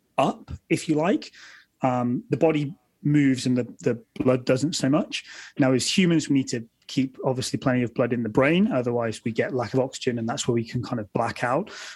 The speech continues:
And that's where the, the term that George mentioned before, G lock, so that's gravitation-induced loss, loss of consciousness, that's L O C. So that's when we're not getting enough oxygen by the way of blood to the brain. So classically, what,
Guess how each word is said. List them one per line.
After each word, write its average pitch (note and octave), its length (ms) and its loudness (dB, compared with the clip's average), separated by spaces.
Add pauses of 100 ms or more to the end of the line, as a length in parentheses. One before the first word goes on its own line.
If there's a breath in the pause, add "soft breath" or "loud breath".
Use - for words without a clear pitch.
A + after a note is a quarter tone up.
And C3 120 4
that's D3 220 2
where C3+ 160 4
the, B2+ 120 0
the - 140 -4
term C3 320 0
that A#2+ 200 -4
George C3 300 2
mentioned A#2+ 320 -2
before, B2+ 340 0
G C#3 280 0
lock, E3 360 0 (400 loud breath)
so - 140 -6
that's B2 160 0
gravitation-induced A#2+ 1080 0
loss, B2 300 2 (100)
loss C#3 340 2
of B2+ 180 0
consciousness, C3 580 0
that's - 220 -2
L A#2+ 120 4
O A#2+ 100 0
C. C#3 340 -2 (260 loud breath)
So - 160 -10
that's D3 160 2
when C#3 160 4
we're C3+ 220 4
not C#3+ 100 -4
getting B2+ 280 0
enough B2 180 0 (240)
oxygen A#2+ 720 0
by A#2+ 100 2
the B2 80 2
way A#2+ 120 2
of A2 140 -4
blood B2 340 4
to B2 60 -2
the A2 180 -6
brain. C3+ 300 2 (580 loud breath)
So C3 200 4
classically, C#3+ 560 0
what, C3 200 2